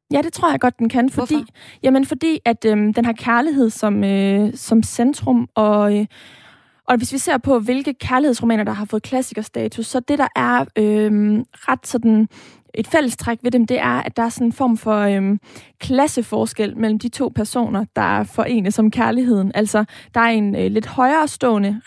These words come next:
Speaker 1: i, i samfundet, og en lidt lavere stående, som mødes og prøver at finde et eller andet fælles sprog. Øh, det, vi ser det også fra for eksempel Jane Austens romaner,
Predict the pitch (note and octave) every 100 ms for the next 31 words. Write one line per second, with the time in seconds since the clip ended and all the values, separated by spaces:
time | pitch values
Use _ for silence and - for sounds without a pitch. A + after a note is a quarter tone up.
0 | - - G#3 - - - G#3+ - A#3 C#4+
1 | B3 G#3 - G3+ G#3 G#3+ A3 G#3 G#3 A#3+
2 | - G3 F3 G#3 - - - G#3+ G#3 A3
3 | B3 C#4 - - A3+ A#3 A#3 A#3 A3+ G#3+
4 | A3 - B3+ G3 - - - - - A#3+
5 | F#3 - F#3+ F#3+ G#3 G#3 B3 G3 G#3 -
6 | G#3+ G#3+ A3+ G3+ G3 G3+ G3+ G#3 B3 -
7 | A3+ - G#3+ G#3 F#3